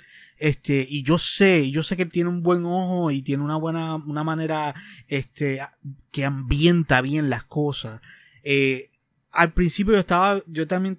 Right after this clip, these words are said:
esta-, me estaba extraño la manera como que sucia y, y, y toned down que tenía la película. Yo espero que cuando lo vea, o sea, lo vea en su, en todos los cambios, este, este, este trailer me, me abrió mucho más, de, más a la depresión que tenía un poquito con los visuales de, de la vez anterior.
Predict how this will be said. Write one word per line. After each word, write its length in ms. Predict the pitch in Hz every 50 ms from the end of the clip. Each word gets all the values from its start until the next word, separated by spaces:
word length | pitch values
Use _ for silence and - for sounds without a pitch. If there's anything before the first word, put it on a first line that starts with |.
| -
esta-, 300 | 175 180 165 - 185 170
me 140 | 170 165 165
estaba 200 | 151 - 165 180
extraño 460 | 180 _ - 180 180 185 185 185 180
la 80 | 170 160
manera 340 | 156 147 143 143 139 151 156
como 220 | 165 180 175 170
que 160 | 156 165 151 135
sucia 800 | - - - 160 165 156 - - 170 160 156 156 151 147 151 151
y, 60 | 143
y, 420 | 139 139 135 135 131 127 127 123 - _ - - - _
y 160 | - 151 147
toned 380 | 123 - 156 151 156 160 160 151
down 240 | 151 156 156 156 151
que 100 | 147 151
tenía 240 | - 156 151 156 156
la 80 | 156 156
película. 260 | 156 170 170 160 135 - - - - -
Yo 180 | 127 139 180 208
espero 560 | - - - - - - 214 226 220 202 165
que 80 | 151 147
cuando 300 | 143 143 135 135 127 123
lo 120 | 123 120 117
vea, 480 | 127 135 151 170 180 190 185 175 160 -
o 80 | 160 151
sea, 140 | - 156 135
lo 140 | 135 135 131
vea 140 | 131 143 165
en 80 | 185 185
su, 580 | - - - 175 165 160 151 147 143 143 139 - - - -
en 180 | 127 131 135 127
todos 180 | - 147 156 185
los 120 | 202 -
cambios, 520 | - - 175 156 139 127 120 120 131 147 - _ _ _ _ _ _ _ _ _ -
este, 280 | 143 143 139 - - _ -
este, 240 | 175 180 175 - - 208
este 180 | 208 - 269 233
trailer 460 | - 185 185 208 240 214 160 135 139
me, 220 | 143 147 143 143
me 100 | 147 147
abrió 320 | 143 139 143 143 139 160 180
mucho 340 | 190 202 202 - - 185
más, 400 | 156 147 147 151 151 - - -
de, 140 | 147 151 151 - -
más 260 | 165 160 160 160 156 - _ _ -
a 100 | - 143
la 120 | 147 147 147
depresión 340 | 135 120 143 135 - 160 143
que 100 | - 160
tenía 200 | 175 170 170 170
un 80 | 160
poquito 340 | - 170 160 156 156 156 170
con 100 | 160 165
los 100 | 156 151
visuales 420 | 147 147 139 - 165 156 160 156 143
de, 160 | 139 135 135
de 140 | 127 131 127
la 80 | 123
vez 120 | 123 135 139
anterior. 380 | 143 139 143 143 143 135 123